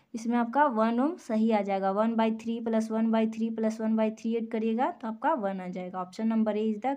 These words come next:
correct। सेकंड है, एक आदर्श वोल्ट मीटर का प्रतिरोध होता है। एक आदर्श वोल्ट मीटर का प्रतिरोध क्या होता है? शून्य, अनंत, पचास हजार ओम, कि इनमें से कोई नहीं।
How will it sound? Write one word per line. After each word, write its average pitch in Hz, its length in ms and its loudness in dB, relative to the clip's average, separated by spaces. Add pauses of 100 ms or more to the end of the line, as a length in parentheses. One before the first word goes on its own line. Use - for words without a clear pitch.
(120)
correct। 180 360 -8 (1400)
सेकंड 311 440 2
है, 330 200 4
एक 269 200 2
आदर्श 247 420 2
वोल्ट 277 300 0
मीटर 254 320 0
का 269 140 0
प्रतिरोध 240 600 -2
होता 220 340 -2
है। 202 420 -8 (160)
एक 214 140 -6
आदर्श 220 400 0
वोल्ट 233 240 0
मीटर 226 320 0
का 247 120 0
प्रतिरोध 240 520 -4
क्या 285 180 4
होता 277 220 2
है? 190 180 0
शून्य, 254 520 0
अनंत, 226 540 0
पचास 220 520 -4
हजार 240 320 2
ओम, 254 220 0
कि 240 120 -4
इनमें 220 160 0
से 226 120 -6
कोई 220 240 0
नहीं। 185 240 -4